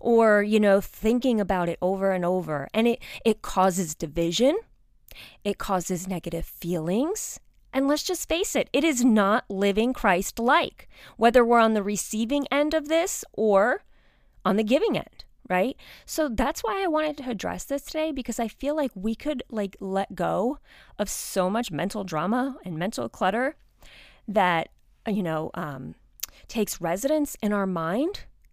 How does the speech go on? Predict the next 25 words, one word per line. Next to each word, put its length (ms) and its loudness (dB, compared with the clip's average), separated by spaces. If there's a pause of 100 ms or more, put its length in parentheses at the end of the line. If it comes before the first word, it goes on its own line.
(260)
when 240 0
we 340 -2 (140)
just 560 -4
live 720 -4
the 100 -8
way 540 -4 (220)
God 420 0 (140)
tells 360 -4
us 240 -2
to 460 -4 (760)
in 240 -12
the 60 -20
Bible. 560 -16 (500)
And 240 4
so 440 4
compar-, 840 -2 (100)
uh, 180 0
comparison 1040 0 (320)
and 120 -12
competitiveness, 1300 0 (220)
that 200 -12
all 200 4
stems 420 0
from 140 -2
insecurity. 720 -4